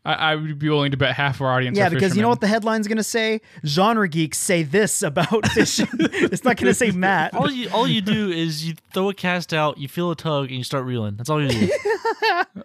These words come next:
Speaker 1: local podcast kills itself. More at ten.
Speaker 3: What, what
Speaker 2: There
Speaker 3: is
Speaker 2: you
Speaker 3: the
Speaker 2: go.
Speaker 3: strat-, tell me, explain me strategy in
Speaker 2: I don't
Speaker 3: fishing.
Speaker 2: know. I'm not a fisherman. I just know that,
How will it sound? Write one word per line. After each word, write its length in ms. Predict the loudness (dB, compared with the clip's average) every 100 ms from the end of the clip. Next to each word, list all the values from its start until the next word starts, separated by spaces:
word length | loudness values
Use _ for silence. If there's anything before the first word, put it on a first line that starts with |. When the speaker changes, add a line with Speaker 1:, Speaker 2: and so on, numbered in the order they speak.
| -14
Speaker 1:
local 640 | -12 -6 0 0 2 -2
podcast 640 | 2 0 0 -2 -4 -4 -2
kills 280 | 2 2
itself. 560 | 0 -4 -6 -6 -10 -10
More 280 | -2 2 2
at 100 | 0
ten. 240 | -2 0
Speaker 3:
What, 260 | 0 -2 -4
what 200 | 0 2
Speaker 2:
There 80 | 4
Speaker 3:
is 80 |
Speaker 2:
you 60 | 2
Speaker 3:
the 40 | 2
Speaker 2:
go. 60 |
Speaker 3:
strat-, 400 | 2 0 0 -2
tell 140 | -2 0
me, 200 | -2 -8
explain 440 | -8 -8 -4 -4 -2
me 180 | -2 -2
strategy 800 | -4 -2 0 0 -2 -6 -8 -12 -20 -10
in 340 | -6 -4 -4 0
Speaker 2:
I 220 | 2 4
don't 160 | 4 4
Speaker 3:
fishing. 40 |
Speaker 2:
know. 340 | 4 6 6
I'm 200 | 4 2
not 160 | 2 0
a 20 |
fisherman. 480 | 0 -2 0 0 0
I 160 | 0 -2
just 180 | -2
know 180 | 0 2
that, 180 | 0 -2